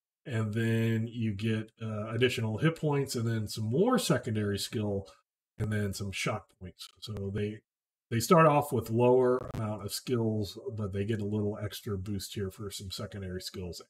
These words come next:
at the end. Elective skills, these are the elective skills that you are able to get.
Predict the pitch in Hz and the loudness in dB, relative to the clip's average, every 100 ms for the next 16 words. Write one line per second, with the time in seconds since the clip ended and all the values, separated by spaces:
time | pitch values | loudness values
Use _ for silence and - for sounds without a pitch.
0 | - 95 98 95 90 80 90 _ _ _ | -18 -16 -10 -8 -8 -10 -16 _ _ _
1 | _ 113 120 120 139 - 147 147 143 101 | _ 0 0 0 -4 -2 2 2 2 2
2 | 110 101 107 113 _ - 113 - _ - | 0 0 -2 -6 _ -6 -6 -6 _ -6
3 | 117 117 - 117 - 123 120 113 98 104 | -2 -2 -4 -6 -2 0 2 0 -2 -8
4 | 104 110 104 104 98 - - 294 320 - | -6 -4 -4 -4 -8 -12 2 4 4 2
5 | - - 95 101 107 - | 0 -2 -4 -2 -2 -2